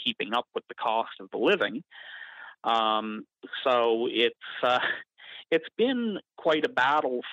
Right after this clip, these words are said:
for an able-bodied individual to find, um, housing that's affordable and in their price range. But on Prince Edward Island, um, we have very few,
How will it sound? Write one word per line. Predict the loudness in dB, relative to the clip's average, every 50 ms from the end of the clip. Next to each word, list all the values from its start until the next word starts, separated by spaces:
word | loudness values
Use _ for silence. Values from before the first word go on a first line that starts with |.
| -2
for | 0 4 4 4 4 4
an | 2 0 2
able-bodied | 2 2 2 2 2 0 0 0 0 -2 -2 -2 -4 -6 -8
individual | -8 -8 -8 -4 -2 -2 -2 -2 -4 -8 -8 -8 -8 -8
to | -12 -10 -4
find, | -2 0 0 2 0 0 0 -2 -6 -6 -4 -2
um, | 0 0 2 2 0 -2 -4 -6 -10 -10 -10 -8
housing | -4 -2 0 0 0 -2 -4 -6 -6 -6 -6 -6 -6 -2
that's | -2 -2 -2 -4
affordable | -8 -8 -4 0 2 2 2 2 0 0 -2 -2 -2 -6 -14 -16 -16 -16 -16 -8 -2
and | 0 0 0 0 0
in | 0 0 0 0
their | -2 -4 -4
price | -4 -2 -4 -2 -2 -2 -4 -6 -4
range. | -2 -2 -2 -2 -4 -6 -12 _ -16 -20 -18 -18 -18 -18 -20 -20 _ _ _ 0
But | 2 2 2 2 -2 -6 -2
on | 0 2 2 2 0 -2 -2
Prince | -2 -2 -2 -2 0 -2
Edward | -2 0 0 0
Island, | 2 2 2 0 0 0 -2 -2 -2 0 2
um, | 2 2 4 2 2 0 -2 -4 -6 -8 _ _ _ _ _ _ _ -20 _ -4
we | -2 0 0
have | 2 0 0 0 -2 -4 0
very | 2 4 4 4 4 2 0 -4 -8 -6
few, | 0 2 4 4 4 4 2 0 0